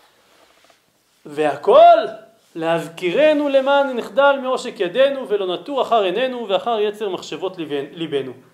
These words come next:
ומפני כן אמרו זיכרונם לברכה, שהכהנים והלוויים בשעת עבודה פטורים מהם. למה? כי הם שמורים. ובהיות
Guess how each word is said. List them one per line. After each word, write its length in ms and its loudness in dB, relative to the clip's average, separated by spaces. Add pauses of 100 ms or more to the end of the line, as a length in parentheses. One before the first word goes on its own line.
(1200)
ומפני 400 -10 (120)
כן 480 4
אמרו 260 -2
זיכרונם 480 -2
לברכה, 720 0
שהכהנים 540 -6
והלוויים 300 -4
בשעת 280 -2
עבודה 240 0
פטורים 380 -2
מהם. 240 2
למה? 340 -4
כי 300 -16
הם 60 -18
שמורים. 440 -4 (1300)
ובהיות 440 4